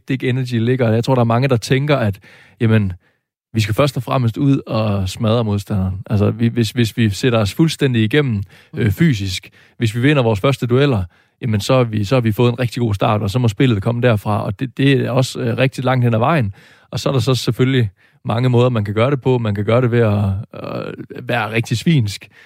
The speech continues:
Speaker 1: Det tror jeg, jeg tænker er en dårlig idé, fordi så kan det være, at man selv får en dårlig start på kampen og ikke kan spille længere.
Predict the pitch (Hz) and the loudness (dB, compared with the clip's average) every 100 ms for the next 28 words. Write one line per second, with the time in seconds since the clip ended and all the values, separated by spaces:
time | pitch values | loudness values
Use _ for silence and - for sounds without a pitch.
0 | _ - 127 131 110 123 123 110 98 101 | _ -8 -4 0 0 0 2 2 2 2
1 | 131 139 117 120 117 113 127 120 110 113 | 4 4 4 2 2 -2 0 2 2 2
2 | 123 107 117 139 143 123 110 113 127 120 | 0 0 0 -2 0 0 2 2 4 2
3 | 147 127 - - 123 117 107 110 117 123 | 2 0 -2 0 0 -2 -4 -2 -2 -4
4 | - 131 143 135 123 | -4 -2 0 0 -2